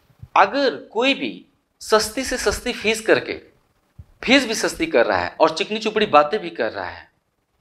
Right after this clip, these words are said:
बेशक आप बिल्कुल भी मत समझिएगा कि मैं कह रहा हूं कि आप हमारे यहां admission लीजिए। मैंने दो चार दिनों में YouTube देखा,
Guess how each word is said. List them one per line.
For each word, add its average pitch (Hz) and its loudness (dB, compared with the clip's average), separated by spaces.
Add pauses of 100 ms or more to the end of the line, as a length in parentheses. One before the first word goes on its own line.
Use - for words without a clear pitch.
(880)
बेशक 214 0 (560)
आप - 2
बिल्कुल 202 2
भी 226 -4
मत 214 2
समझिएगा 208 4
कि 208 -2
मैं 190 0
कह 175 4
रहा 175 2
हूं 180 -2
कि 175 2
आप 151 0
हमारे 139 4
यहां 117 2
admission 101 -10
लीजिए। 90 -10 (560)
मैंने 214 4 (140)
दो 156 0
चार 214 4
दिनों 214 -2
में 214 -4
YouTube 196 -4
देखा, 151 -2